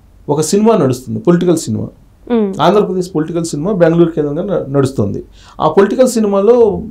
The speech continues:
Speaker 1: భారతి రెడ్డి కీలకమైనటువంటి రోలు, షర్మిల రోలు ఏంటి అనేది మనకు భారతి రెడ్డి రూపంలో ఆమె తీసుకున్న decision మీద ఆధారపడి ఉంది.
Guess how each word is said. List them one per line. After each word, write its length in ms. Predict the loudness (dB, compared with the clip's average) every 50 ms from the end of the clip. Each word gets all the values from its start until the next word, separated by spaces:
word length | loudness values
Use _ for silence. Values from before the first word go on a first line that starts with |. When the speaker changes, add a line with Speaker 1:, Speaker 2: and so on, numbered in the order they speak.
| -16 -20 _ _ -2 2
Speaker 1:
భారతి 300 | 2 2 2 2 2 0
రెడ్డి 220 | 0 0 -2 -4
కీలకమైనటువంటి 760 | -2 0 2 2 2 2 0 0 0 0 0 0 -2 -2 0
రోలు, 320 | 0 2 2 2 0 -2 -4 -8 -16 -20 -20 -20 _ _ -6
షర్మిల 680 | 0 2 4 4 4 4 4 4 4 4 2 2 0 -4 -10 -18 _ -20 -20 -20 -20 _ _ _ 0 2
రోలు 340 | 4 8 8 8 8 8 6
ఏంటి 300 | 6 4 4 4 2 0
అనేది 280 | 0 0 -2 -2 -2
మనకు 520 | -2 -2 -4 -4 -2 -2 -2 -2 -2 -4 -6 -12 -18 _ _ _ _ _ _ _ -20 -20 _ _ -12
భారతి 380 | -4 2 4 4 4 4 4 2
రెడ్డి 560 | 2 2 2 0 -2 -2 -2 -2 -2 -4 -6 -8 -16 _ _ -20 _ _ -8
రూపంలో 580 | -4 -2 -2 0 2 2 2 2 2 0 -2 -8 -12 -20 _ -20 -14 -6 -2
ఆమె 200 | -2 0 0 0
తీసుకున్న 320 | 0 -2 -2 -4 -6 -4
decision 280 | -4 -6 -4 -4 -4 -2
మీద 200 | 0 0 0 0
ఆధారపడి 500 | 0 0 2 2 0 0 -2 -6 -6 -6
ఉంది. 200 | -8 -10 -12